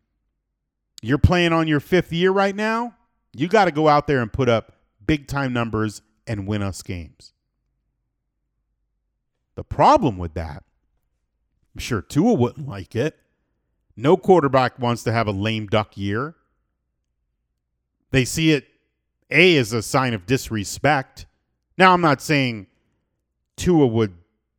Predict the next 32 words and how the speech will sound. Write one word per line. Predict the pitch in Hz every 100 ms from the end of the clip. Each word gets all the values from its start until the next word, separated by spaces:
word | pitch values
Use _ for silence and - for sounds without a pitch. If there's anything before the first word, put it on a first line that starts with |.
| _ _ _ -
be | 165 202
disrespected | 117 123 - 113 98 - 110 - 120
or | 98
say | - 139 180
he's | 170 113
being | 104 113 104
disrespected, | 101 - 104 95 - 87 - 92 98 - _ _ _ _ _ _ _ _ _ _ _
but | 101 131 135 127
if | 127
you're | 147 156
a |
quarterback | - 151 180 165 131 127 120 _ -
who | 123 120 113
doesn't | 98 143 135 117
get | 120 -
paid | 156 175 156 120
and | 110
doesn't | 127 123
have | 127 113
a |
long-term | 113 123 123 110 117 104
deal, | 131 180 123 107 110 _ _ _ _ _ _ _ _ _ _ _ _ _ _ _ _ _ 120
you're | 117
not | 131 151 -
gonna | 139
be | 127 131 127 120 95
happy, | 85 139 220 101 76 80
whether | 104 120 135 127
it's | 117 -
publicly | 135 143 151 160 147
or | 127
privately. | - 170 233 92 78 71 71